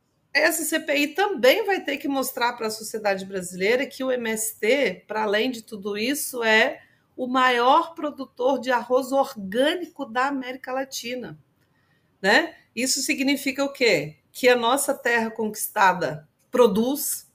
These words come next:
que nós além de defender na teoria um outro projeto de produção que seja baseado na agroecologia, que nós fazemos agroecologia na prática, diz também que nós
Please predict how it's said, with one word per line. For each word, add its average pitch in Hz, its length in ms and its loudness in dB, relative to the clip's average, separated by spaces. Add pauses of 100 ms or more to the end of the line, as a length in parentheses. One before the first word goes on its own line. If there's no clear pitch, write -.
(640)
que 254 160 0
nós 254 560 2 (1300)
além 233 300 4
de 302 120 -4
defender 247 520 0
na 269 140 0
teoria 247 840 0
um 214 180 -2
outro 269 360 0
projeto 220 600 -2
de 190 100 -16
produção 190 720 -4
que - 80 -16
seja 196 320 -4
baseado 185 640 0
na 175 420 0 (180)
agroecologia, 214 1000 2 (260)
que - 160 -2
nós 269 300 4
fazemos 269 840 4
agroecologia 208 840 -4
na 190 100 -8
prática, - 560 -10 (500)
diz 277 380 0
também 240 580 0
que - 280 -6
nós 240 800 0